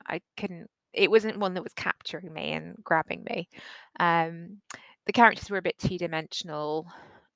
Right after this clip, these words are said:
<sighs> I know it's a children's book, so you've gotta have a certain <laughs> amount of, um, but actually there are some really amazing children's books. That's really doing children's books down a little bit.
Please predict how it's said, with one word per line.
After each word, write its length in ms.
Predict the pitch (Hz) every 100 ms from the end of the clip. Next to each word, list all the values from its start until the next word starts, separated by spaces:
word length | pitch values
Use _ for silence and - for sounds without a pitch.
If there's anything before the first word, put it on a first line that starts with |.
| _ -
<sighs> 480 | - - 196 202
I 80 | -
know 60 | 220
it's 120 | 156
a 40 |
children's 380 | - 165 156 139
book, 300 | - 156 -
so 140 | - 165
you've 140 | 160
gotta 180 | 180 165
have 200 | - -
a 60 | -
certain 440 | 170 151 151 165 -
<laughs> 80 | -
amount 440 | 170 - - -
of, 120 | - - - - - - - _
um, 520 | - 185 175 160 185 - _ -
but 200 | 196 -
actually 580 | - - - 175 151 156
there 160 | 170
are 60 | 165
some 260 | - 151
really 260 | 151 160 -
amazing 500 | - 156 160 165 160
children's 440 | - 170 170 180
books. 360 | - 190 - -
That's 300 | 165 - - _ _ _
really 280 | 180 160 147
doing 340 | 151 143 147
children's 360 | 156 151 151 151
books 220 | - - -
down 220 | 143 147
a 40 |
little 200 | 147 -
bit. 220 | - -